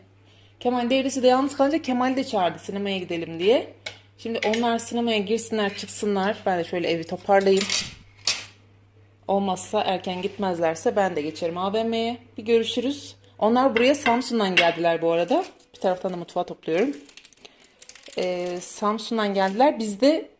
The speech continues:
Samsun'a gitmeyi düşünüyoruz. Yani yazacak, yazıcı, tayin olarak yazacağımız yerlerden bir tanesi Samsun'da. Ee, aslında diğer geldiklerinde görüşmüştük. Yani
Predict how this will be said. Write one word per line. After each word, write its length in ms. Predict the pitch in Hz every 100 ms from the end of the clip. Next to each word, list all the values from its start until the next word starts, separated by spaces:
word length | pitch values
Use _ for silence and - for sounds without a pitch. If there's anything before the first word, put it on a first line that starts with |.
| _ _ -
Samsun'a 500 | - 269 294 254 202
gitmeyi 360 | - 190 175
düşünüyoruz. 580 | 160 - 160 151 143 -
Yani 380 | 190 196 190 -
yazacak, 520 | 196 208 196 220 214 - - -
yazıcı, 320 | 202 196 -
tayin 320 | - 202 214
olarak 380 | 202 170 160 160
yazacağımız 420 | 190 185 196 196
yerlerden 480 | 185 180 190 254 240
bir 40 |
tanesi 420 | - 214 180 - 175
Samsun'da. 720 | - 160 160 - 160 185 277 - - - - _ _ - - _ _ -
Ee, 720 | 196 185 185 180 185 185 185 185 190 185 202
aslında 500 | - 226 226 214 -
diğer 220 | 214 220
geldiklerinde 680 | 220 220 214 214 - 214 214
görüşmüştük. 880 | 202 208 - 233 - 202 196 - -
Yani 440 | 185 165 160 156